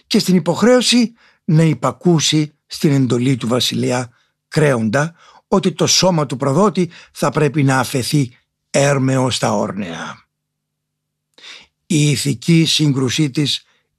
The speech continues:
είναι πραγματική. Οι περιστάσεις δεν μας δίνουν τη δυνατότητα να ανταποκριθούμε σε όλα τα καθήκοντά μας,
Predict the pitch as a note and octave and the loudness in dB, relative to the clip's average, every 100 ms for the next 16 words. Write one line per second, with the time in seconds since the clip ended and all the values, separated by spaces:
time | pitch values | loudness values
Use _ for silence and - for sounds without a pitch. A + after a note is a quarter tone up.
0 | _ - D3+ D3 C#3 A#2 - C3 G#2+ A#2 | _ 0 2 2 0 -4 -2 -2 0 -2
1 | A#2+ A2 - F#3+ - _ _ _ _ _ | -2 -6 -8 -10 -10 _ _ _ _ _
2 | _ _ _ - _ _ B2 C#3 C3 - | _ _ _ -20 _ _ -4 -2 0 0
3 | D3+ C#3+ F3 - - _ _ _ _ _ | -2 0 -4 -4 -8 _ _ _ _ _
4 | A#2 D3+ F3+ D3 A2+ C3+ B2+ A2+ B2 A#2+ | 0 2 4 2 0 0 0 0 0 0
5 | B2+ A2+ B2 A2+ G2+ A#2 G2+ _ _ _ | 0 0 -2 -4 -4 -4 -4 _ _ _
6 | C#3+ C#3 B2+ B2+ A#2+ A#2 A#2 B2 A#2+ C3 | 2 2 2 0 0 -2 -4 -4 -4 -4
7 | B2+ - - _ - - C3 C#3+ C#3+ B2 | -4 -6 -20 _ -2 2 2 4 2 0
8 | A#2 A#2+ A2+ G#2+ B2+ A#2 A#2 A2 G#2+ - | -2 -4 -2 -2 -2 0 0 0 0 -2
9 | - | -6